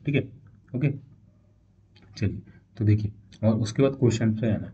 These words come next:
जब आप passage को अच्छे से पढ़ लेते हैं तो question बहुत easy हो जाता है, मैं अभी आपको बताऊंगा, ठीक है। चलिए, फ-, first paragraph बोल रहा है कि "I am the one", इसको थोड़ा छोटा करते हैं अपन, देखिए यहाँ से देखिए,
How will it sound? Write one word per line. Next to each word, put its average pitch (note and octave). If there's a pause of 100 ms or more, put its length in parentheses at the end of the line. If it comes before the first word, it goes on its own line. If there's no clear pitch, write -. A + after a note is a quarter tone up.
(120)
जब A#2+
आप B2+
passage A2+
को B2+
अच्छे A2
से A#2
पढ़ A2
लेते G#2+
हैं A2
तो -
question G#2+
बहुत G#2
easy G2+
हो F#2
जाता F2
है, A2
मैं G#2
अभी G#2
आपको G2+
बताऊंगा, F2
ठीक A2+
है। - (300)
चलिए, F2
फ-, A2
first B2
paragraph A2
बोल G2
रहा G2+
है G2
कि A#2 (400)
"I G#2+
am B2+
the B2
one", G2+ (420)
इसको -
थोड़ा G#2+
छोटा G#2+
करते F#2+
हैं F#2
अपन, G#2 (1600)
देखिए - (1600)
यहाँ G2+
से G2+
देखिए, -